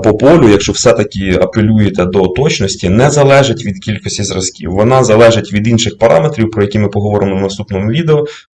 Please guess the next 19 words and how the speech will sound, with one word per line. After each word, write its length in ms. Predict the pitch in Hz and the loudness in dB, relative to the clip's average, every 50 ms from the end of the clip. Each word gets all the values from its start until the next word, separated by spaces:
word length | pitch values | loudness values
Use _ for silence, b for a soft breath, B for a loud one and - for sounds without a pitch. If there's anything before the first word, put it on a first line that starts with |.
| _ - | _ 0
Тут 160 | 143 135 - | 0 4 4
уже 140 | 107 92 98 | 4 4 4
включається 720 | 98 - 101 101 95 - 101 87 85 90 90 - 87 - - | 2 2 0 0 2 2 4 4 4 4 2 0 -2 -2 0
і 300 | - 107 104 101 101 101 98 - | 0 2 2 4 4 2 2 0
просторова 500 | 98 104 101 - - 135 151 156 151 143 | -2 -2 -2 2 2 4 4 4 2 2
стратифікація 800 | 143 - 120 120 - - - - - - 117 117 - 120 113 | 0 0 -2 -2 -2 -6 -8 -6 0 0 0 2 2 2 2
елементів, 260 | 113 113 110 104 101 - | 2 2 0 0 -2 -2
тобто 200 | 107 98 - 95 | -6 -4 -2 -2
і, 220 | 95 95 95 95 B B B B B B - | -2 -2 -4 -6 B B B B B B -2
ем, 460 | - 95 95 92 92 92 92 90 90 | 2 4 4 4 4 4 4 4 2
стратифікація 680 | 87 - - - - - - - 110 104 - - 107 101 | 2 0 0 -2 -2 -4 -2 2 2 2 4 4 4 4
елементів 440 | 101 101 104 98 95 92 95 90 | 4 4 4 2 2 2 0 0
вертикальна, 800 | 90 92 90 98 104 104 - 117 120 - 156 160 156 139 131 131 | 0 0 2 2 0 0 0 -4 0 2 2 2 4 2 2 2
і 140 | 107 98 95 | 0 0 0
горизонтальний 680 | 90 98 101 107 107 117 120 120 120 160 165 - 135 127 | 0 2 2 2 2 2 0 2 2 2 2 4 2 2
розподіл, 440 | 120 123 117 - - 120 113 98 90 | 2 0 0 -2 -2 0 2 2 2
а 60 | 90 | 2
також 300 | 90 - 107 - 104 98 | 2 2 0 0 0 -4
глибина. 420 | 92 98 101 98 98 92 85 82 | -2 -2 -2 0 0 0 0 -2